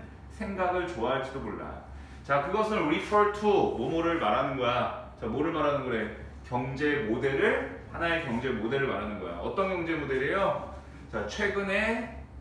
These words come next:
인기가 있는, 그지? 인기를 얻은. <clears throat>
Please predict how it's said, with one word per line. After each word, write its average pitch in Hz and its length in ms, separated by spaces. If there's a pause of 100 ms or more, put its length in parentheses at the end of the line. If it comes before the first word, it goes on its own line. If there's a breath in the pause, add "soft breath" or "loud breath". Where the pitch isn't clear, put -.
인기가 120 380
있는, 95 480
그지? 139 480
인기를 117 420
얻은. 107 400 (280)
<clears throat> - 560